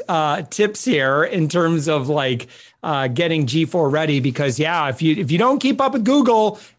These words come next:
guess what? You're going to get penalized, and you don't want to get the, uh,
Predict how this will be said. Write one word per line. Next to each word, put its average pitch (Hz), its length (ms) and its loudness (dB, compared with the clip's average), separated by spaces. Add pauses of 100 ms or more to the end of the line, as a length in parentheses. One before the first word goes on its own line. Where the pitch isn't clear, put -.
(100)
guess 196 240 0
what? 220 400 0 (100)
You're 165 260 2
going 165 220 2
to 180 60 2
get 196 160 2
penalized, 160 880 0 (300)
and 135 120 0
you 156 120 2
don't 196 240 2
want 185 260 2
to 180 60 0
get 180 240 0
the, 165 280 2
uh, 147 280 0